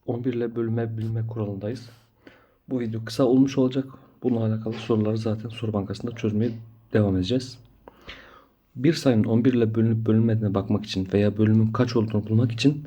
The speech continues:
sayının sağından birler basamağında başlıyoruz. Bu tarafa doğru artı, eksi, artı, eksi, artı yazıyoruz.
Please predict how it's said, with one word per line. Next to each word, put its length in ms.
sayının 400
sağından 580
birler 300
basamağında 480
başlıyoruz. 640
Bu 80
tarafa 340
doğru 380
artı, 540
eksi, 500
artı, 520
eksi, 560
artı 320
yazıyoruz. 560